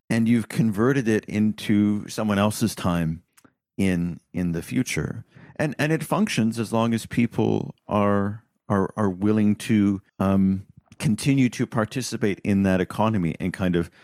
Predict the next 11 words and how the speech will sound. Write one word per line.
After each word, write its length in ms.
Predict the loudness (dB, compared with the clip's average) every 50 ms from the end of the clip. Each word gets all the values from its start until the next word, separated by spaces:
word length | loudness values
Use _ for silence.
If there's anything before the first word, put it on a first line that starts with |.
| -20 _ _ _ _
you 100 | 0 2
know, 200 | 2 2 0 0
on 200 | 0 -2 0 0
a, 60 | -2 -2 -2
on 160 | 0 0 2
an, 140 | 2 0 0 -2
on 120 | -2 0 0
an 100 | 0 -2 0
honorable 520 | 0 0 2 2 2 2 2 2 0 0
basis, 600 | 0 0 0 0 -2 -4 -6 -6 -6 -6 -10 -12 -16 _ _ _ -2
um, 420 | 0 2 2 0 0 -2 -4 -6